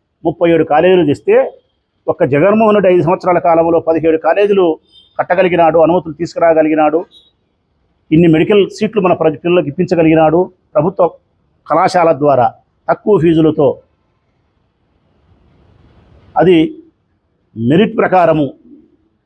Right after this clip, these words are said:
అంటే ఉదాహరణకు, ఈ మెడికల్ కాలేజీలు జగన్మోహన్ రెడ్డి గారు తీసుకురావడం వలన, ఇన్ని సీట్లు రావడం వలన, అంటే ఏడు వందల యాభై సీట్లు లాస్ట్ టైమ్ రావడం వల్ల ఏం జరిగింది మన పిల్లలకంటే గన, రిజర్వేషన్ కోటాలు ఉండే వాళ్ళు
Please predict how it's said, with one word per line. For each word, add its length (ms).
అంటే 100
ఉదాహరణకు, 520
ఈ 60
మెడికల్ 420
కాలేజీలు 340
జగన్మోహన్ 360
రెడ్డి 160
గారు 100
తీసుకురావడం 600
వలన, 280
ఇన్ని 140
సీట్లు 340
రావడం 260
వలన, 160
అంటే 120
ఏడు 120
వందల 140
యాభై 200
సీట్లు 200
లాస్ట్ 180
టైమ్ 200
రావడం 280
వల్ల 140
ఏం 160
జరిగింది 260
మన 200
పిల్లలకంటే 500
గన, 120
రిజర్వేషన్ 680
కోటాలు 340
ఉండే 220
వాళ్ళు 260